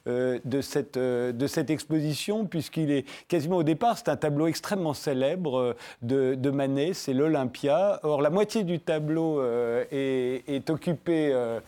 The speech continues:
par, euh, une femme noire, euh, une domestique, et en général, on n'en parle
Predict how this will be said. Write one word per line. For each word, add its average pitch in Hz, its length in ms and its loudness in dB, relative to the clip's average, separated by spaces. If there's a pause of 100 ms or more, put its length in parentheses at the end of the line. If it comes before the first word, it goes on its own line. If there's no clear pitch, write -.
(300)
par, 135 280 4
euh, 127 340 4
une 185 120 2
femme 139 240 0
noire, 127 440 0
euh, 117 440 -2
une 156 100 0
domestique, 156 720 -2
et 196 260 0
en 156 100 -2
général, 151 520 -2
on 147 80 0
n'en 147 160 0
parle - 260 -4